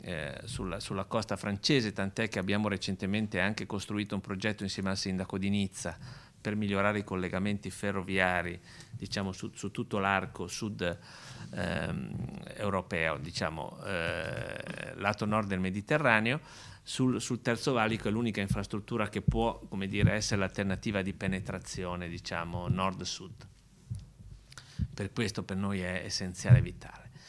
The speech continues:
Sull'autostrada del mare, l'autorotta della Mera, su, su, su, su, sullo short sea shipping, come, come viene definito, prima le, l'Europa interpretava questa modalità di trasporto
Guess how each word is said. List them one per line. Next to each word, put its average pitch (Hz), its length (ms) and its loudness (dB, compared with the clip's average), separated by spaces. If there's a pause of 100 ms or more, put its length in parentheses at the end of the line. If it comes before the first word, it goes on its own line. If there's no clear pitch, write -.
(360)
Sull'autostrada 135 720 4
del 117 140 2
mare, 104 520 6
l'autorotta 101 480 -4
della 98 140 0
Mera, 101 400 2
su, - 160 -10
su, 101 240 -6
su, - 180 -6
su, 92 320 -4
sullo 98 380 -6
short 104 420 -2
sea - 180 -6
shipping, 98 580 -4
come, 101 260 -2
come 101 200 -4
viene 107 220 0
definito, 127 640 2 (600)
prima 180 340 8
le, 123 220 6
l'Europa 127 560 8
interpretava 123 800 4
questa 107 680 4 (180)
modalità 123 560 2
di 117 120 2
trasporto 117 920 2